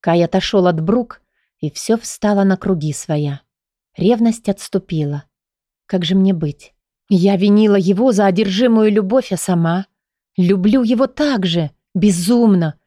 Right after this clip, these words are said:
Хочу, чтобы он всецело принадлежал мне, и в то же время наслаждаюсь болью ревности. Мазохистка. Диана была права. Я выбираю боль,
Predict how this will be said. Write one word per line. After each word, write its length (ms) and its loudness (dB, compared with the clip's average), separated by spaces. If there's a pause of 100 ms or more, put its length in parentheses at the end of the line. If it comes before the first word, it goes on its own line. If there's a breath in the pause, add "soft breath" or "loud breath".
(240)
Хочу, 380 -6
чтобы 300 0
он 100 2
всецело 560 -2
принадлежал 680 0
мне, 400 2 (440)
и 60 -10
в 80 -12
то 100 -2
же 140 0
время 280 2
наслаждаюсь 720 0
болью 420 0
ревности. 680 -2 (380)
Мазохистка. 760 -4 (800)
Диана 600 0
была 360 0
права. 540 -4 (480)
Я 260 0
выбираю 520 2
боль, 360 0